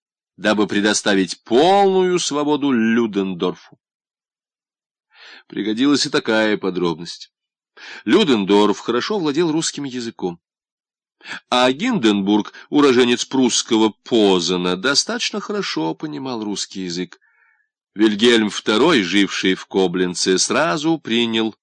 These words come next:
Людендорфа и оснастил его мундир орденом «Pour le mérite»,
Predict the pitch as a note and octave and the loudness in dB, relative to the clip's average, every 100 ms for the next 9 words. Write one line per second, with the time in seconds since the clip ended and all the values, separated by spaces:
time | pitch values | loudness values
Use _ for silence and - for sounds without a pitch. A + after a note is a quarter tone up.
0 | _ G2 G2 A2 B2+ E3 - F#3+ A#2 A#2 | _ -2 0 0 -2 -4 -2 -2 0 0
1 | G2+ - G2 - F3+ F#3 A2 B2 C3+ G#2 | 0 -4 -6 -6 -4 -4 -2 -4 -4 -6
2 | A#2+ D3 - A2+ A#2+ A2 B2 B2+ - _ | -4 -4 -2 -2 0 -2 -2 -4 -6 _
3 | _ _ _ _ - A#2 G#2+ G#2+ G#2+ A2 | _ _ _ _ -8 -2 2 4 4 4
4 | A#2 B2 - - | 2 2 -4 -18